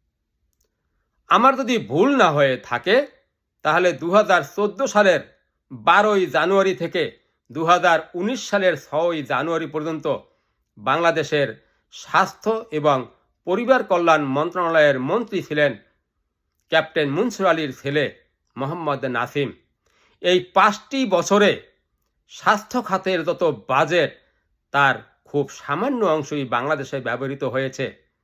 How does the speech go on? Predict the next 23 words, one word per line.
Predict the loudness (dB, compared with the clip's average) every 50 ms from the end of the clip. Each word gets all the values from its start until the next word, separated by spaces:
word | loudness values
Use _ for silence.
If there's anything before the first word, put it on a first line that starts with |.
| _ _ _ _ _ _ -10
বেশিরভাগ | -4 -4 -4 -4 -4 -8 -4 0 0 0 0 -2 -8 -6
পাচার | -4 -4 -4 -2 -4 -6 -4
হয়ে | -4 -4 -4 -4 -6
গেছে | -8 -8 -8 -8 -8 -8 -10 _ _ _ _ _ _ _ _ _ _ _ -2
আমেরিকায়, | 0 0 2 2 0 -2 -2 -2 -2 -2 -2 -2 -4 -8 _ _ _ _ _ _ -4
যার | 0 2 2 2 0 0
জন্য | -2 0 0 0 0 -2 -4 -6 _ _ _ _ _ _ _ -10
চিকিৎসা | -8 -6 -6 -6 -2 0 0 0
ক্ষেত্রে | 2 0 -2 0 2 2 2 2
ব্যবহৃত | 2 2 2 2 2 0 -2 -2 -2 0 0 0 0 -2 _ _ _ _ _ -14 -6
যন্ত্রাংশ | 0 2 2 2 2 2 2 2 2 2 2 0
সঠিক | -2 -2 -2 -6 -8 -8 -8 -8 -8 -10 -10 -10
সময়ে | -8 -4 -2 2 2 2 2 2 -2 -6 _ _ _ _ _ _ _ _ _ _ _ _ _ _ _ _ _
আমদানি | 0 0 0 0 0 0 0 0 0
করার | 0 0 0 2 2 0 0
জন্য | -2 -2 -2 -2 0 -2 -2
প্রয়োজনীয় | -2 -4 -4 -2 -2 -2 -2 -2 -2 -2 -2 -2 -2
বরাদ্দ | -2 -4 -4 -2 -2 -2 -4 -4 -6 -6
পাওয়া | -4 -2 -2 -2 0 -2 -2
যায়নি। | -4 -4 -6 -4 -4 -4 -4 -6 -8 -10 _ _ _ _ _ _ _ _ _ _ _ _ _ _ -2
আর | 0 0 0 -2
সে | -4 -6 -4 0 2
কারণেই | 4 4 4 4 4 2 2 0 -4 -10